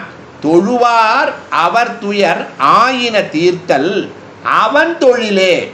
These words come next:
அது அவன்கிட்ட பொறுப்பை கொடுத்துரு, நீயே அதை போய் எடுத்துக்கிற. "தொழுவார்", அவனை நீ பக்தியால தொழுதுட்டேன்னா, "அவர் துயர் ஆயின தீர்த்தல்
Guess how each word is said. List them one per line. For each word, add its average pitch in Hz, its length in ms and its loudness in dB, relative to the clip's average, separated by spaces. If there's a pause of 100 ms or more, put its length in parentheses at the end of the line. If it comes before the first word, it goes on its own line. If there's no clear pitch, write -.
(220)
அது 196 160 -2
அவன்கிட்ட 262 440 0
பொறுப்பை 254 300 2
கொடுத்துரு, 196 500 -2
நீயே 233 300 -2
அதை 226 200 0
போய் 202 200 0
எடுத்துக்கிற. 165 380 -4 (840)
"தொழுவார்", 170 760 2
அவனை 185 300 -2
நீ 156 120 -2
பக்தியால - 260 -8
தொழுதுட்டேன்னா, 175 960 -2 (580)
"அவர் 247 600 0 (120)
துயர் 208 680 0 (160)
ஆயின 240 760 2
தீர்த்தல் 196 1000 -2